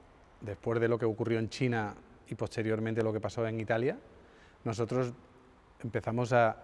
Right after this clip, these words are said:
a, a liderar, eh,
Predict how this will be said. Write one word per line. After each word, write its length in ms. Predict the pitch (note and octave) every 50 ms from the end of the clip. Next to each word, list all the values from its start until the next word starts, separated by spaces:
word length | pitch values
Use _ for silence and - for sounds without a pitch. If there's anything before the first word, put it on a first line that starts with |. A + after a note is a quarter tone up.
| - - - - - - - - - -
a, 420 | A#2+ A#2 A2+ G#2+ G#2+ G2+ G2+ G2+ F#2 F2+ F2 F2 E2+ - - -
a 100 | - B2
liderar, 580 | A#2+ A#2+ A2+ A2+ A2 A#2 B2 C#3 D3+ D#3 - - - - - - - - - - - - - - - - - - - - - - - - - - - - -
eh, 360 | B2+ A#2+ A#2 A2 A2 A2